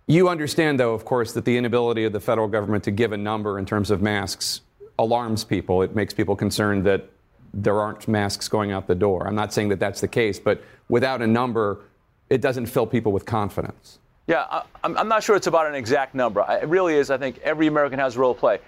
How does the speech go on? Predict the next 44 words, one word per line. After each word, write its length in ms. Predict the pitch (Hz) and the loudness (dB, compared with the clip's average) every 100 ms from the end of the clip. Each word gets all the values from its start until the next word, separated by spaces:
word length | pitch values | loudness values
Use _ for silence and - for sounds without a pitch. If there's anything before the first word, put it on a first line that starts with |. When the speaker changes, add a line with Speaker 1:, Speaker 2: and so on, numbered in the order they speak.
| _ | _
Speaker 2:
And, 140 | - 143 | -6 -2
and 120 | 156 | 0
so 120 | 190 | 2
let 100 | 190 | 2
me 60 | 196 | 2
just 120 | 185 | 2
give 140 | 175 | 0
you 60 | 151 | 0
an 80 | 139 | -2
example. 520 | 113 123 110 101 - _ _ - | 0 0 0 -2 -6 _ _ -4
Uh, 60 | 135 | 0
when 160 | 160 | 2
it 80 | 160 | 0
comes 220 | - 175 | -2 -2
to 80 | 165 | -2
testing, 480 | - 156 123 104 82 | 0 0 -2 -4 -4
and 220 | 131 127 | -2 -2
Doctor 280 | 113 151 151 | -2 -2 -4
Fauci 380 | 135 151 139 143 | 0 0 0 -2
said 160 | 160 139 | 0 0
it 60 | |
yesterday, 320 | 143 135 143 | 2 0 0
the 80 | 120 | 0
president 400 | - 147 143 135 | 0 0 0 -2
said 180 | - 139 | 0 0
it 60 | 135 | 2
yesterday, 440 | 131 - 135 123 - _ _ 120 | 0 0 0 0 -4 _ _ 2
uh, 240 | 123 113 - _ _ | 4 2 -4 _ _
if 160 | - - | -6 -4
you 80 | 185 | 0
don't 240 | 208 226 | 0 0
need 160 | 202 185 | 2 0
a 40 | |
test, 580 | - 170 147 - - - - | 0 -2 -2 -4 -12 -12 -8
if 120 | 131 | -2
you 60 | 185 | 0
don't 160 | 202 | 2
have 160 | 190 170 | 0 -4
symptoms, 800 | - - 208 185 110 69 - - _ _ | -2 0 0 0 -4 -4 -12 -20 _ _
please 240 | - 208 170 | 0 2 2
don't 220 | 180 160 | 0 2
get 140 | 156 | 2
a 60 | 135 | 0
test. 500 | - 170 - - - | 0 -2 -2 -8 -16